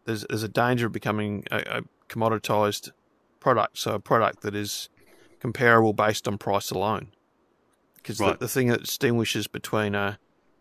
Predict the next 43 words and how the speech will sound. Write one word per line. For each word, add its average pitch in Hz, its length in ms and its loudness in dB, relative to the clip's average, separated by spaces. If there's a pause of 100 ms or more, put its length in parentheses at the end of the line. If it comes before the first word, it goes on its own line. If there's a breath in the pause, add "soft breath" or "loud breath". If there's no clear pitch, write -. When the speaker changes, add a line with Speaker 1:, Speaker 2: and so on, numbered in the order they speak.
(160)
Speaker 1:
a - 40 -14
product 113 400 2
you 127 100 -6
can - 140 -8
get 110 240 -4
good 104 180 -2
value 113 340 0
for, 107 360 0
for - 180 -6
the, 101 300 -4 (220)
for 113 160 -4
what 110 120 2
it's - 160 -8
really 101 200 -2
worth, 107 500 0 (420 soft breath)
versus 110 320 -4
the 98 80 -8
commodity 120 460 -2
product 107 420 -8
is 107 160 -6
normally 110 280 -2
what 110 220 -2
else 113 200 -2
does 104 200 -8
it 104 80 -10
mean 110 200 -8
to 110 80 -10
the 107 80 -12
person? 131 400 -6 (580 soft breath)
What, - 300 2
what 120 160 0
else 120 240 2
are 113 40 0
they 107 60 2
buying 110 320 2
into 117 580 -2
when 107 180 -4
they're 107 100 -4
buying 104 280 -2
that - 140 -8
product? 123 420 -4
And 117 100 -6
that's - 320 -2